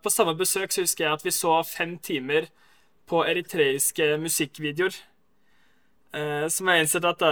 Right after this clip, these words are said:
er en, eh, <laughs> på alle de gangene jeg har besøkt eritreere, så gjør, har de ofte på musikkvideoer på YouTube. Så det var en periode jeg ble ganske godt, eh, kjent med de ulike eritreiske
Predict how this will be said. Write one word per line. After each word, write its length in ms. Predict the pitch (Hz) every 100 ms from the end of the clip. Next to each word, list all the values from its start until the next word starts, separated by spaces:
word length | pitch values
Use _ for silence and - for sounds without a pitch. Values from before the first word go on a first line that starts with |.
| 147
er 80 | 156
en, 100 | 160 160
eh, 760 | 160 156 156 151 156 - 196 165
<laughs> 520 | - - _ - - -
på 80 |
alle 160 | 160 170
de 200 | 170 170 165
gangene 220 | 165 151
jeg 40 | 151
har 60 |
besøkt 380 | 170 - 156 -
eritreere, 480 | 175 170 151 151 175
så 160 | - 180
gjør, 240 | 156 143
har 160 | - 170
de 100 | 185
ofte 200 | - 185
på 200 | - 170 165 170 170 _ _ 190
musikkvideoer 640 | 180 165 151 160 156 175 170
på 100 | 180
YouTube. 400 | 143 - 175 151
Så 200 | - 175
det 60 | 170
var 140 | 170
en 80 | 170
periode 320 | 190 151 147
jeg 160 | 156 156
ble 160 | 160 165
ganske 400 | 147 - 160 151 151 151 _ _ _ _ _ _ _ -
godt, 400 | 160 165 _ -
eh, 220 | 175 160 156
kjent 320 | 160 135 - 165
med 180 | 156
de 140 | 156 156
ulike 320 | 127 127 156
eritreiske 640 | 151 147 151 135 135 -